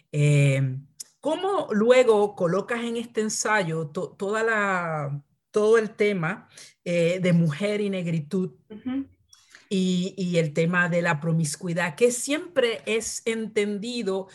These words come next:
Speaker 1: eh, em, es criminalizado.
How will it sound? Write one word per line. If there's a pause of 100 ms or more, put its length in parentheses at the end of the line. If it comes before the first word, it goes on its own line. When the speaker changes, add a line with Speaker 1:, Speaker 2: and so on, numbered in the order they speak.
(320)
Speaker 1:
eh,
em, (960)
es
criminalizado.